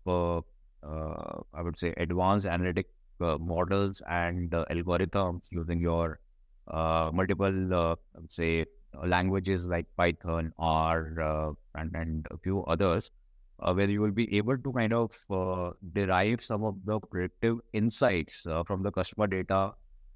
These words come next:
uh, which is available with you, along with, I would say, or in, in, in conjunction with the, uh, the other data point which you are getting internally or externally. So yeah, I believe prima facie these would be, mm, uh, top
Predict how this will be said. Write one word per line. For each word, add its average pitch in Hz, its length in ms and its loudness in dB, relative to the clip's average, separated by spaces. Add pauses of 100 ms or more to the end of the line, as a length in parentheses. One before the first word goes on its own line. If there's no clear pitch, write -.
(140)
uh, 85 220 0
which 90 180 -2
is 98 80 2
available 92 460 2
with 98 200 -4
you, 170 340 -4
along 104 400 0
with, 135 380 -2
I 104 100 2
would 95 140 -4
say, 113 120 -2
or 98 420 -2
in, 92 200 -6
in, 110 300 0
in 117 180 2
conjunction 101 760 0
with 117 300 -2
the, 92 300 0 (520)
uh, 87 300 2
the 98 380 -2
other 113 240 2
data 107 260 4
point 104 260 -2
which 92 140 -6
you 101 80 2
are 95 60 0
getting 95 320 0
internally 87 560 0
or 87 180 0
externally. 69 640 -6 (120)
So 110 120 4
yeah, 104 160 6
I 87 120 4
believe 110 220 0
prima 107 380 2
facie 131 340 0
these 110 420 -2
would 104 220 -4
be, 104 320 0 (360)
mm, 90 320 -10 (640)
uh, 85 320 2 (320)
top 117 240 2